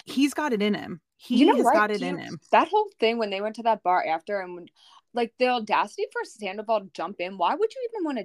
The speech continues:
Speaker 2: jump into the, like, come in for Katie saying, like, "You don't e-," like, it was so sad watching him,
Speaker 1: Deflection.
Speaker 2: like, through this divorce, and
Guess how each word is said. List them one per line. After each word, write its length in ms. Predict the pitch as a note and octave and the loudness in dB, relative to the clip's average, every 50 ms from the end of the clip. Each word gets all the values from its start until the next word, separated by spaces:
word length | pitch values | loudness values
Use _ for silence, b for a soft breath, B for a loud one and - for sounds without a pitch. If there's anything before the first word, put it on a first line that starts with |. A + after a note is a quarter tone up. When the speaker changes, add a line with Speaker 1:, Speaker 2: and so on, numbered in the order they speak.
| - _ | -10 _
Speaker 2:
jump 320 | - F#3 E3+ F#3 A#3+ - - _ | -6 -4 -2 -2 -4 -6 -8 _
into 320 | F#3+ G3 G#3 G3+ - G#3+ F3+ | -8 -6 -6 -6 -8 -10 -8
the, 120 | - - - | -8 -4 -2
like, 140 | F#3 F3 | -2 -4
come 200 | - - G3+ G#3 | -2 -4 -4 -4
in 100 | G#3+ G#3+ G#3 | -4 -6 -6
for 140 | - F#3+ F3+ | -6 -8 -8
Katie 320 | - F#3+ F#3 F3 F3+ G#3 G#3 | -4 -2 -2 -2 -2 -4 -6
saying, 300 | - - F#3 F3+ F3+ F3+ | -4 -4 -4 -4 -6 -6
like, 240 | E3+ D#3+ D#3+ - b b b b b b b b | -6 -8 -8 -10 b b b b b b b b
"You 180 | G3+ A#3 D4 D4 | 0 2 2 2
don't 140 | D4 C#4+ C#4+ | 2 0 0
e-," 100 | C4+ - | -2 -2
like, 180 | A#3 A3 G#3+ - | -2 -2 -2 -2
it 80 | B3+ A3+ | -2 -4
was 140 | A3+ G#3+ - - | -4 -6 -2 0
so 160 | D4 C#4+ C#4 | 0 0 0
sad 340 | B3+ - C#4 C4 C4 B3+ A#3+ | -2 -2 -2 0 0 0 -2
watching 300 | C4+ B3+ A#3 - C4+ C4+ | -2 -2 -2 -2 -2 -2
him, 180 | A#3+ B3+ B3 G3 | -2 -2 -2 -4
Speaker 1:
Deflection. 40 | D#3+ | -4
Speaker 2:
like, 140 | A3 G#3+ G#3+ - - | -6 -8 -8 -4 -4
through 140 | B3+ A#3+ | -4 -2
this 140 | G#3 A#3 A3 - | -2 -4 -4 -4
divorce, 480 | - A3+ G#3 A3+ A#3+ A#3+ A#3+ A3+ - G#3+ | -4 -2 2 4 4 4 4 2 0 -4
and 140 | G3 F#3 | -4 -4